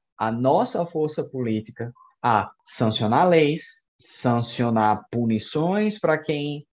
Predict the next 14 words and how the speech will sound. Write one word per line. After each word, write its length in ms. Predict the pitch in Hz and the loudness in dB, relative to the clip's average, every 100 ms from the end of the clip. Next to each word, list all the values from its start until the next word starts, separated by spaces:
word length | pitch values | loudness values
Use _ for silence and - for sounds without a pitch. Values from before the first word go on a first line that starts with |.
| _ | _
foge, 880 | - - 139 135 139 131 123 123 - | -18 0 4 6 6 4 -2 -4 -6
né, 260 | 113 117 131 | -2 0 0
dessas 400 | 117 113 120 113 | 0 0 -2 -2
leis 460 | 113 120 123 127 - _ _ - | 0 0 -2 -6 -16 _ _ -4
e 160 | 131 | -2
também 680 | 135 156 147 131 127 143 147 - - | 0 0 2 2 2 0 -8 -14 -2
abrir 560 | 180 185 127 147 220 - - _ - | 0 0 0 -2 -2 -6 -16 _ -6
mercados, 960 | 151 143 - 139 95 80 - - - _ - | 0 0 0 2 2 0 -6 -16 -20 _ -18
em 400 | 87 85 113 113 | -14 -4 2 4
última 360 | 123 127 120 110 | 6 6 6 4
análise, 440 | 104 92 82 85 - | 6 4 2 -4 -6
muitos 380 | 120 123 110 113 | -2 0 0 0
mercados 500 | 110 110 120 113 110 | -2 2 2 2 0
novos 520 | 110 117 120 120 - | 2 4 4 0 -10